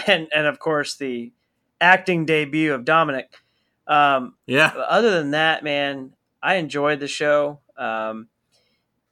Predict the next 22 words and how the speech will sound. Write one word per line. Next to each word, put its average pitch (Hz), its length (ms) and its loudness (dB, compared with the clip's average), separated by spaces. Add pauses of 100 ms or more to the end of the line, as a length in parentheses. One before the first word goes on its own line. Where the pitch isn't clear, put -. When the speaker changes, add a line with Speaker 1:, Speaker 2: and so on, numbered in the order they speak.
Speaker 1:
and, 127 360 -6
uh, 123 300 -2 (540)
you 131 80 -16
know, 127 120 -10
I, 143 360 0
I've 170 100 0
been 175 160 0
kinda 156 260 -4
tough 165 340 -2
on 151 140 0
Raw 147 280 2
recently, 143 500 -6
but 139 140 -6
I'm 160 80 -6
gonna 190 120 -8
give 180 100 -4
this 175 140 -8
an - 80 -6
A 165 120 -2
minus 156 540 -6
'cause, 135 460 -8
uh, 120 340 -4